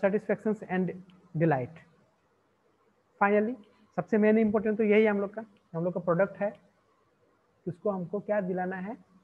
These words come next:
Customers को satisfaction दिलाना है, Delight, मतलब अंदर से वो फील आए उसको यूज़ करने के बाद,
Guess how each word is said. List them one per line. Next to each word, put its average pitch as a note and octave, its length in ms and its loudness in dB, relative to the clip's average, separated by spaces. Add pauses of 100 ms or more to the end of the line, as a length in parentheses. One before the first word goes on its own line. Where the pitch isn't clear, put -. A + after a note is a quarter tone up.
(1000)
Customers F#3 460 -4
को B3+ 140 -8
satisfaction F3 680 -6
दिलाना C3 260 -8
है, B2 100 -8
Delight, D#3 380 2 (680)
मतलब F#3+ 180 0
अंदर F3+ 260 4
से F#3+ 120 0
वो G#3 100 6
फील G3 300 0
आए C3+ 140 -2
उसको B2 340 -12 (420)
यूज़ E3+ 220 -2
करने D#3 240 0
के C#3 120 -8
बाद, A#2+ 220 -8